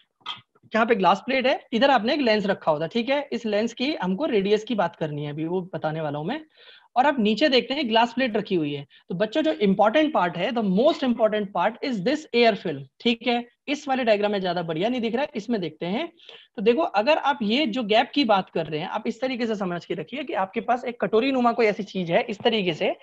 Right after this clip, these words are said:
एक प्लेन ग्लास प्लेट आपने रखनी है, देखिए, और ऐसे उसको रख देना है। तो आप यहाँ पे देख रहे हैं, देखो, देखो, एक सीधी सी आपने लिया हुआ है, जैसे सपोज यही चीज है, इसमें मैं ऐसे करके रखता हूँ इस हाथ को, तो आप देख रहे हैं इसके मेरे कॉपी और ये हाथ के बीच में जो गैप है,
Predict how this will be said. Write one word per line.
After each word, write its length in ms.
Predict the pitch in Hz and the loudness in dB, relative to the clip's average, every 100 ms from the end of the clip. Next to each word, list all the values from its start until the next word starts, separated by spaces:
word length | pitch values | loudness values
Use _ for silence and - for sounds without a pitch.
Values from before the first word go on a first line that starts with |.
| - - | -14 -4
एक 160 | 240 240 | -4 -4
प्लेन 240 | - 254 302 | 2 4 6
ग्लास 240 | 247 226 - | 6 4 6
प्लेट 180 | 226 | 4
आपने 240 | 208 190 180 | 6 4 2
रखनी 300 | 165 185 240 | 0 0 2
है, 80 | 269 | 2
देखिए, 300 | 233 - 294 | 2 2 4
और 180 | 233 | 6
ऐसे 260 | 220 220 294 | 8 6 4
उसको 220 | 269 - | 2 2
रख 160 | 311 202 | 4 4
देना 220 | 170 156 | 2 0
है। 140 | 156 165 - - - - | -2 -8 -18 -20 -20 4
तो 80 | 285 | 6
आप 100 | 285 | 6
यहाँ 200 | 214 233 | 6 4
पे 100 | 311 | 4
देख 240 | 254 240 | 4 4
रहे 80 | 262 | 4
हैं, 60 | 285 | 4
देखो, 180 | 254 | 4
देखो, 180 | 269 262 | 4 2
एक 80 | 285 | 0
सीधी 380 | - 247 247 269 | -2 -2 0 0
सी 120 | 269 | 0
आपने 240 | 254 233 | 0 0
लिया 200 | 220 196 | 0 4
हुआ 120 | 220 202 | 4 4
है, 40 | |
जैसे 120 | 202 | 0
सपोज 280 | 208 202 202 | -4 -2 -2
यही 180 | 180 247 | 0 0
चीज 260 | 240 220 | -2 -4
है, 120 | 180 208 | -2 -4
इसमें 260 | 202 226 | -6 -6
मैं 100 | 220 | -2
ऐसे 160 | 196 226 | -2 -2
करके 240 | 220 220 | -4 0
रखता 240 | 190 - 214 | -2 -2 -4
हूँ 80 | |
इस 60 | 208 | -2
हाथ 220 | 175 175 - | 0 -2 0
को, 140 | 233 311 - - - | 0 -2 -10 -20 -4
तो 60 | - | 0
आप 80 | 285 | 2
देख 260 | 220 240 | 4 2
रहे 100 | 269 | 4
हैं 160 | 311 320 - - | 2 2 -4 -6
इसके 280 | 247 - 311 | -4 0 2
मेरे 220 | 262 277 | 4 4
कॉपी 340 | 285 208 233 285 | 6 4 6 4
और 80 | |
ये 60 | 294 | 6
हाथ 200 | 220 202 214 | 6 4 4
के 80 | 294 | 0
बीच 180 | 254 254 | -2 -2
में 60 | |
जो 80 | 247 | -2
गैप 320 | 202 202 240 | 4 6 6
है, 160 | 196 185 | 4 2